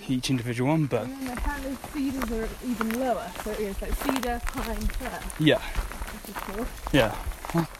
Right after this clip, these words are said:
Speaker 1: sometimes I think I know how to do cedars, but I'm
Speaker 2: I
Speaker 1: not too
Speaker 2: think
Speaker 1: sure.
Speaker 2: I don't know, cedars look the nicest.
Speaker 1: Yeah.
Speaker 2: I don't know how that makes sense, but it does.
Speaker 1: <laughs> Yeah.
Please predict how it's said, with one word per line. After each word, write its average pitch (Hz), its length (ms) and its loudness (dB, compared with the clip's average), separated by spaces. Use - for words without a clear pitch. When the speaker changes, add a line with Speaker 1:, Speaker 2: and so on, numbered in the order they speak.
Speaker 1:
sometimes 262 520 4
I 214 60 4
think 220 260 0
I 226 40 4
know 226 140 4
how 220 140 2
to - 100 -4
do 220 180 0
cedars, 226 500 2
but 131 160 4
I'm 131 60 -6
Speaker 2:
I 285 80 6
Speaker 1:
not 175 100 8
too 151 60 2
Speaker 2:
think - 40 0
Speaker 1:
sure. 143 240 8
Speaker 2:
I 339 60 -4
don't - 140 6
know, - 80 10
cedars - 320 4
look 294 300 4
the 302 100 0
nicest. - 1300 -2
Speaker 1:
Yeah. 123 280 8
Speaker 2:
I 294 60 -2
don't 415 160 4
know 415 100 0
how 466 560 -2
that 330 140 0
makes 349 180 -2
sense, 285 340 -4
but - 100 0
it 269 180 -4
does. - 40 -6
Speaker 1:
<laughs> - 0 -
Yeah. 165 320 8